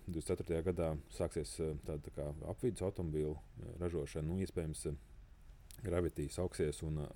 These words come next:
attiecīgi tad, eh, tas varētu būt tāds izrāviena punkts. Bet, nu, A S V bez Teslas mēs nevarētu iedomāties, kā tad Tesla iet. Tesla iet.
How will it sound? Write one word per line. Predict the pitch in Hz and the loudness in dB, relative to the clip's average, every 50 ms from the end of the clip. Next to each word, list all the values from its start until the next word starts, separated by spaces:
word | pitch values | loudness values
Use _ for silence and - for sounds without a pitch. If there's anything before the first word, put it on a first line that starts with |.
| 67 78 | -4 -4
attiecīgi | 78 - 80 73 - - 73 71 71 | 0 0 0 -2 0 -2 -2 -2 -2
tad, | - 80 73 71 | -4 -4 -4 -2
eh, | 73 71 | -4 -2
tas | - 78 71 | -2 -4 -2
varētu | 76 73 71 71 | 0 0 0 0
būt | 73 71 - | -2 -4 -2
tāds | - 71 - - | -4 -4 -2 -2
izrāviena | 78 78 76 73 69 69 69 71 | -4 -2 0 0 0 0 -2 -2
punkts. | - 78 73 67 - - - - - - - - - - - - - - | -2 -2 -2 -2 -4 -8 -14 -14 -14 -12 -12 -12 -12 -12 -14 -14 -4 2
Bet, | 85 80 - 90 | 2 2 4 4
nu, | 90 95 104 | 2 4 4
A | 85 87 92 | 4 4 2
S | - - | 4 6
V | 95 95 107 | 8 8 8
bez | 104 95 85 - - | 8 6 6 6 6
Teslas | 95 107 135 - - 185 - - - - - - - | 6 6 6 6 4 4 4 2 -8 -10 -12 -10 -6
mēs | - 85 78 - | -6 -6 -4 -2
nevarētu | - 87 175 160 82 85 95 113 123 - 139 143 | 0 0 2 2 2 2 0 0 0 0 0 2
iedomāties, | 147 156 156 151 143 139 - 139 131 117 - - - - - - - - - - - | 4 4 4 4 2 4 4 4 4 4 2 -4 -12 -14 -16 -18 -18 -16 -16 -12 -10
kā | - 78 | -8 -6
tad | - 80 | -6 -2
Tesla | - 95 98 - 120 123 123 | -2 -2 0 2 2 4 4
iet. | 123 127 135 - - - - - | 4 4 2 0 -2 -12 -6 -2
Tesla | 87 90 - 110 107 | -2 -2 0 2 4
iet. | 98 98 104 107 | 6 6 6 6